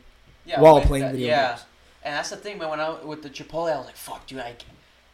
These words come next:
Speaker 1: I was exhausted. It
Speaker 2: Yeah.
Speaker 1: was draining, and, you know, it was affecting my other stuff. I felt it in my body. I was like,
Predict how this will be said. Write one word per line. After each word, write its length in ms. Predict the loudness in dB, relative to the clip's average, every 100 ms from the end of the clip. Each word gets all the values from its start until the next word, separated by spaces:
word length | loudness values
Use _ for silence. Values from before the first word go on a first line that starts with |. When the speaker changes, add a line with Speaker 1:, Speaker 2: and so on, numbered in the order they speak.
| -8
Speaker 1:
I 140 | -6
was 200 | -6 -12
exhausted. 880 | -14 -14 -10 -4 -4 -4 -6 -6 -6 -8
It 120 | -10
Speaker 2:
Yeah. 100 | -8
Speaker 1:
was 120 | -10
draining, 760 | -14 -12 -10 -10 -12 -14 -16 -14
and, 240 | -12 -12 -12 -18 -20 -20 _ _ _ -16
you 160 | -10
know, 120 | -8 -8
it 60 | -8
was 160 | -8
affecting 560 | -10 -6 -4 -4 -6 -8
my 160 | -6 -2
other 240 | -2 -2
stuff. 380 | -8 0 2 2
I 100 | -4
felt 400 | -4 -2 -2 -4
it 240 | -10 -10
in 60 | -12
my 140 | -10
body. 340 | -4 0 0 -2
I 40 |
was 80 | -6
like, 180 | -8 -12